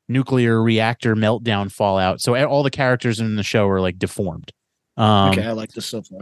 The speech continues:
Speaker 1: it was funny. It was a funny show, but I think it was based on a real thing, uh, which is perhaps insensitive. But, uh, you know, but, but my point is, um, yeah, this, this type of shit happens and it's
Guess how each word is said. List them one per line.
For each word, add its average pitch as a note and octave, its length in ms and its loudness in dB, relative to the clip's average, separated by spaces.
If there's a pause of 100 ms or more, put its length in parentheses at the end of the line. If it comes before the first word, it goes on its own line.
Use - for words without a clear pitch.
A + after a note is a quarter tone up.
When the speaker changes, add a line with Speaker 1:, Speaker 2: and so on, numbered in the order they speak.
Speaker 1:
it F#3+ 100 2
was G3 140 2
funny. C#3 340 0
It B2 40 2
was C3+ 120 2
a C3 60 -4
funny D#3 260 2
show, A#2+ 320 0
but D3 160 0
I D#3 80 0
think F#3+ 160 0
it D3+ 40 2
was C#3 120 2
based D3 360 0
on C3 60 2
a B2 80 0
real B2 180 2
thing, A2 420 -4 (840)
uh, G#2 680 2 (120)
which A#2 240 -2
is A2 240 -2 (100)
perhaps B2+ 340 0
insensitive. B2+ 680 0 (640)
But, A#2+ 220 0
uh, A2 460 0 (180)
you C#3+ 140 2
know, F#2 180 -2 (460)
but, D#3 260 0
but D3 180 0
my D3+ 140 0
point F#3 300 0
is, G#2 280 0 (420)
um, G#2+ 640 0 (1500)
yeah, D#3 220 0
this, C#3 240 2
this C3+ 240 -2
type - 300 -2
of - 80 4
shit B2+ 240 0
happens G2+ 540 -2
and G2+ 100 -2
it's - 280 -4